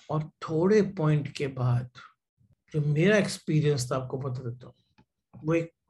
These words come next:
पिन पॉइंट की तरह दिख रहा था, क्योंकि दर्द तो एक ही पॉइंट पर था। अब एक मैजिक हुआ। मैजिक ये हुआ क्योंकि ये लॉन्गिश एक्सपीरियंस था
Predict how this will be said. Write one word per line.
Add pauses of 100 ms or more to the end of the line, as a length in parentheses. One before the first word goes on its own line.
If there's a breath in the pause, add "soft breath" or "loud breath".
(160)
पिन
पॉइंट
की
तरह
दिख
रहा
था, (120)
क्योंकि
दर्द
तो (140)
एक
ही
पॉइंट
पर
था।
अब (100)
एक
मैजिक
हुआ। (340)
मैजिक
ये
हुआ
क्योंकि
ये (220)
लॉन्गिश
एक्सपीरियंस
था